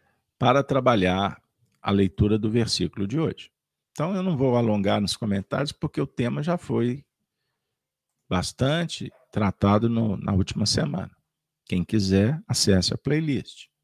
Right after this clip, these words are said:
Versículo doze. "E eis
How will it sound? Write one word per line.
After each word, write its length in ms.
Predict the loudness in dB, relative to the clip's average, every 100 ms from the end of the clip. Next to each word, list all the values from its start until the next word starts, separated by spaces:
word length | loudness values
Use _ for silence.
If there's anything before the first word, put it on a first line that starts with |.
| _ _ _ _
Versículo 460 | 2 8 8 10 10
doze. 420 | 12 10 8 -2 -18 _ _ _ _ _ _ _ _ _ _ _ _ _ _ _ _ _ _ -4
"E 180 | 6
eis 1000 | 8 8 6 0 -2 -4 -6 -12 -12 -16